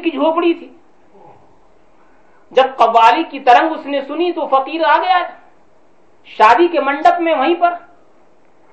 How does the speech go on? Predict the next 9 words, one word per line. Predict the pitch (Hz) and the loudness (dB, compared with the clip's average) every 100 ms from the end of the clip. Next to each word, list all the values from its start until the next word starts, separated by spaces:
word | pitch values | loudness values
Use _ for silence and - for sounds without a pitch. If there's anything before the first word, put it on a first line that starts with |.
| _ | _
وہ | 233 359 | 2 4
بھی | 403 | 4
کونے | 370 349 359 | 4 2 2
میں | 349 | 2
جا | 349 330 | 4 2
کے | 339 | 2
بیٹھ | 320 311 302 | 4 4 2
گیا، | 277 254 - - - - _ _ _ _ _ _ _ _ _ | -2 -4 -8 -20 -20 -20 _ _ _ _ _ _ _ _ _
اور | 233 | 0